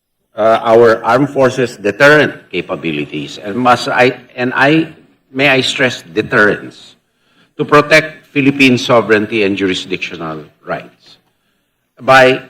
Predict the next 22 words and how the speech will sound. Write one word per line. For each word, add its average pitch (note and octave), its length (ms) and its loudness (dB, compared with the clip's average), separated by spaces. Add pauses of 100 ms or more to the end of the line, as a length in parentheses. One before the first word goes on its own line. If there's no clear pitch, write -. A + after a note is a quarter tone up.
(100)
adopting G#2+ 600 -4
cadsi. B1+ 500 -8 (460)
Our, C#3+ 760 4
uh, G#2 480 0 (240)
defense D3 440 2
foundations B2 840 0
for - 180 -8
the - 80 0
past B2 480 0 (960)
sixty - 580 -4
or A#2 160 2
so A#2+ 260 0
years B2 520 2 (140)
were G2+ 500 0 (1200)
outgrow-, C3+ 840 2
uh, A2+ 240 0
outcrops - 880 0
of G#2+ 240 -6
World B2+ 320 4
War A#2 320 2
Two C3+ 200 -4
era A2+ 520 0